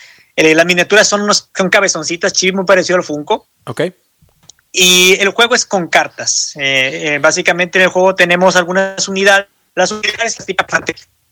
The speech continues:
Speaker 1: tenemos algunos, este, soldados, eh, con tanque, tenemos algunos militares que van en torretas. Hay expansiones de este juego para cambiar los terrenos y que agrega naves,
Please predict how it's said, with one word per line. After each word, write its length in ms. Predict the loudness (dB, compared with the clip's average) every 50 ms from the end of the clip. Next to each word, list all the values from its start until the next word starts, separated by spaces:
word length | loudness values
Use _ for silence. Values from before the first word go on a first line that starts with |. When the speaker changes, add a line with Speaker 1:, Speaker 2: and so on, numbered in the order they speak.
| _
Speaker 1:
tenemos 420 | -4 -2 -2 -2 -2 0 2 2 2
algunos, 380 | 2 0 -2 -4 0 0 0
este, 380 | 0 0 -2 0 0 0 2 2
soldados, 560 | 0 0 0 0 0 0 0 -4 -8 -8 -10
eh, 200 | -8 -12 -14 -14 -8
con 180 | -8 -6 -2 0
tanque, 540 | 0 0 0 -4 0 0 0 0 0 _ -2
tenemos 320 | 0 0 2 2 0 2
algunos 320 | 0 0 2 2 0 0 0
militares 420 | 0 -2 0 0 0 0 0 0
que 60 | -2
van 140 | -2 -2 -2
en 80 | -4 -4
torretas. 680 | -4 -2 0 0 0 0 0 -2 -2 -2 -4 -8 _ _ -20 -20 -18 -4 0
Hay 160 | 0 2 2
expansiones 540 | 0 -2 0 -2 -2 -2 -2 -4 -4 -4 -6
de 40 | -6
este 200 | -6 -4 -4 0
juego 420 | 2 4 4 4 4 2 0 0
para 200 | 2 0 0 0
cambiar 300 | 0 -2 0 2 2 2
los 140 | 2 0 0
terrenos 420 | 0 2 2 2 2 0 -2 -2 -2
y 160 | -4 -4 -4 2
que 100 | 2 2
agrega 560 | 2 2 2 0 0 0 2 2 2 0 0
naves, 680 | -6 -2 0 0 2 0 0 -4 -10 -12 -14 -16 -16